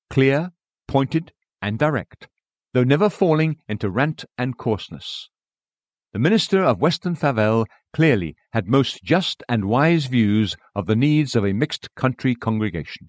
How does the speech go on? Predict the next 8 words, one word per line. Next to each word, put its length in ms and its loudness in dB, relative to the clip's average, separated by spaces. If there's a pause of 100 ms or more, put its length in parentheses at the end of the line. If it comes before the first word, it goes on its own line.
(1160)
He 120 4
knew 540 4
that 240 2
next 340 0
to 80 0
proclaiming 520 0
sound 420 0
doctrine, 600 -4